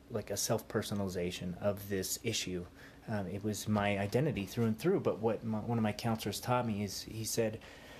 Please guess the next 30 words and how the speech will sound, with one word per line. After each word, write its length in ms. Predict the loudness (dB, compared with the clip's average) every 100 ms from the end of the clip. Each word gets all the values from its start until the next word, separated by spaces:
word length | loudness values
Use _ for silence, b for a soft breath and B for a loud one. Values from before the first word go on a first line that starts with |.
| B B B
"What 100 | 4
I 40 | 8
want 200 | 8 6
you 60 |
to 100 | 4
do 160 | 6 6
is 100 | 6
I 40 |
want 220 | 4 4 4
you 100 | 2
to 60 |
go 220 | 8 8 8
home 260 | 4 2 2
and 360 | 4 4 2
on 160 | 0 0
a 100 | 0 -2
blank 320 | 0 2 2
sheet 180 | 2 2
of 80 | 2
paper, 260 | 2 4
I 40 | 4
want 200 | 4 2
you 80 | 2
to 80 |
draw 640 | 2 2 6 6 6 2 -2 -2
an 160 | 0 2
image 540 | 2 2 2 0 -4 -4
of 140 | -4 4
your 120 | 4
addiction. 500 | 4 2 0 -4 -6